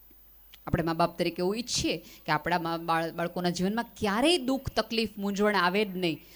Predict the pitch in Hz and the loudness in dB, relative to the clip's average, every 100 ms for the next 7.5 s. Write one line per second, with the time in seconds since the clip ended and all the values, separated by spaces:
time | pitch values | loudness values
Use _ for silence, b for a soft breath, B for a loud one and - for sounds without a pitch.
0 | B 175 175 190 208 214 214 202 - 220 | B -2 2 4 6 6 6 4 4 4
1 | 247 269 269 175 139 - - - - - | 4 2 -2 -4 -8 -14 -20 -20 -20 -20
2 | - - - - - - - 180 208 220 | -20 -20 -20 -20 -20 -20 -8 2 4 6
3 | 247 233 226 233 240 262 254 285 - B | 6 6 6 4 2 0 0 0 -6 B
4 | B 180 208 - 233 233 240 233 233 233 | B -2 0 2 2 2 4 2 2 0
5 | - 254 254 - 208 - 233 226 233 220 | 0 -2 -2 -2 -2 2 2 4 0 0
6 | 214 208 233 247 262 - 233 180 175 175 | -4 -4 -6 -8 -10 -18 -6 -2 0 0
7 | 180 226 214 180 147 | 4 4 6 2 -2